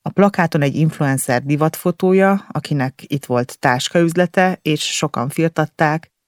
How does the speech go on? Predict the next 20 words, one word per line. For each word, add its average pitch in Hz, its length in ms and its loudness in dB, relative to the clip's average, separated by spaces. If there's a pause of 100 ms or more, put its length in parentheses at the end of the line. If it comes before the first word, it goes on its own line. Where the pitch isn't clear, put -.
miből 143 380 2
tellett 131 360 0
neki 135 300 -4
erre, 175 460 2 (520)
és 170 160 0
azt 196 160 2
hiszem, 156 280 2
arra 156 180 2
jutottak, 156 600 0
hogy 139 120 -6
az 135 100 -4
apja 131 300 -2
adta 123 220 -6
rá 113 200 -4
a 113 60 -6
pénzt. - 680 -8 (520)
"Alszol?" 147 720 -2 (360)
kérdezi 131 380 -4
tőlem 131 400 -6
K. - 400 -14